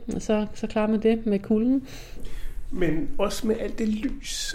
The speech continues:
Speaker 2: altså, hvordan kan man regulere det, hvis det er lyst hele tiden, altså dag og nat?
Speaker 1: Øhm, jamen, øhm, ja, det gør man jo på forskellig vis. Nogle, de er bare ligeglade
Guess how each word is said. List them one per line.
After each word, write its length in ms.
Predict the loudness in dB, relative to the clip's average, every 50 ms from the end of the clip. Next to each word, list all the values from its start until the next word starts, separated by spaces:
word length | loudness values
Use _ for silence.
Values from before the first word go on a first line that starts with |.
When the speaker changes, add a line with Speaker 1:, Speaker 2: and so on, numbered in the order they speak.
| -6
Speaker 2:
altså, 420 | -4 -4 -4 -2 -2 -2 -2 -2 -2 -2
hvordan 260 | -2 0 0 0 0
kan 220 | 0 0 0 2 2
man 260 | 4 2 2 0 0
regulere 460 | -2 0 0 0 0 0 0 -2 -2
det, 160 | -2 -2 -2
hvis 140 | -2 -4 -6
det 160 | -4 -2 -2
er 80 | 0 0
lyst 260 | -2 -2 -2 -4 -2
hele 200 | -2 -2 -2 -2
tiden, 440 | -4 -4 -4 -4 -4 -6 -6 -8 -8 -8
altså 220 | -8 -6 -6 -6
dag 260 | -4 -2 -2 -2 0
og 60 | 0
nat? 320 | 0 -2 -2 -4 -6 -6 -6 -8 -8 -6 -4 -2 0 2 2 2 2 2 0 0 0 0 0 2 0 0 2 0 -2 -2 -2 -2 -4 -4 -6 -8 -8 -8 -8 -4 0
Speaker 1:
Øhm, 420 | 2 4 4 4 4 4 2 2 0 -2 -4 -6 -8 -10 -10 -8 -4 0
jamen, 380 | 0 0 2 2 2 2 0
øhm, 400 | -2 -2 -4 -6 -4 -4 -6 -6 -8 -10 -12 -12 -12 -10 -8 -8 -8 -8 -10 -12 -12 -14 -14 -14 -12 -12 -10 -10 -10 -6 -4
ja, 100 | -4 0 8
det 140 | 8 10 10
gør 120 | 12 10 10
man 140 | 10 10
jo 60 | 8 6
på 120 | 4 2
forskellig 500 | 0 0 0 4 4 4 4 4 4 4
vis. 260 | 4 4 4 4 4
Nogle, 220 | 6 8 8 8 8
de 100 | 6 4
er 40 |
bare 200 | 4 4 2 4
ligeglade 440 | 4 4 4 6 8 8 8 8 6